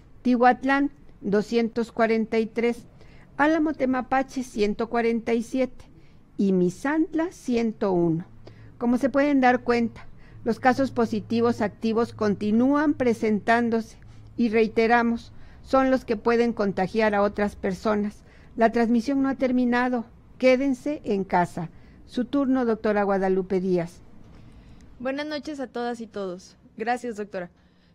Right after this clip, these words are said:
Speaker 2: Como informamos el día de ayer, la mayoría del territorio veracruzano ha pasado de estar en riesgo alto a riesgo medio, por lo que a partir del próximo lunes nueve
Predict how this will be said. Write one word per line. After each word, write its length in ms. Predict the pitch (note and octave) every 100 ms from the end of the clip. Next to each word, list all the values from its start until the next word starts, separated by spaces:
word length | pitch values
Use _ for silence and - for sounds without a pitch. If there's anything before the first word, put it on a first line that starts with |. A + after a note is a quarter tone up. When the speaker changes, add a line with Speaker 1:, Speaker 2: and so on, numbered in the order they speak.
| _
Speaker 2:
Como 180 | A#3+ B3
informamos 640 | B3+ C4 C4+ C#4 D4+ D4+
el 140 | C4+
día 160 | C4 B3+
de 120 | C4
ayer, 360 | B3+ B3 B3+ C#4+ - -
la 160 | - A#3
mayoría 420 | A3+ A3+ A#3 B3
del 140 | C4
territorio 500 | A#3+ A#3+ A3+ A3 A#3
veracruzano 760 | A#3 A3 G#3+ G#3 - A3 A#3+ A#3
ha 100 | A3
pasado 400 | A3+ A3+ A3 A3+
de 80 | G3+
estar 420 | - G3+ G#3+ -
en 200 | G#3+ G#3+
riesgo 480 | G#3+ A3+ A3+ A3 A#3
alto 420 | A3 - C#4 D#4 A3
a 100 | G#3
riesgo 380 | A3 G#3+ G#3+
medio, 420 | A3+ A3 A3+ G#3+ G3+ - - - -
por 140 | G#3+
lo 80 | G#3+
que 100 | G#3+
a 80 | G#3
partir 300 | G#3+ B3 B3+
del 160 | C4+
próximo 420 | C4 C4 C#4+ B3+
lunes 340 | A#3+ A#3 A#3 A#3+
nueve 520 | A#3 A#3+ A#3+ B3